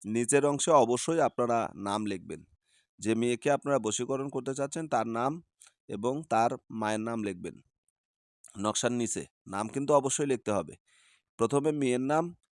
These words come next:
এরপরে বিনতে মেয়ের মায়ের নাম। আলা হুব্বে মোহাব্বত লিখে আপনার নাম, আপনার বাবার নাম লিখে দিবেন।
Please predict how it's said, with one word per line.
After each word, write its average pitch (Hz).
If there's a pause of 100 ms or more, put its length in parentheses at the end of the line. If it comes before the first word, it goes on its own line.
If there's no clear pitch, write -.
(140)
এরপরে 120
বিনতে 127 (240)
মেয়ের 120
মায়ের 110
নাম। 87 (420)
আলা 131
হুব্বে 143
মোহাব্বত 139
লিখে 160 (360)
আপনার 131
নাম, 156
আপনার 127
বাবার 104
নাম 107
লিখে 95
দিবেন। 78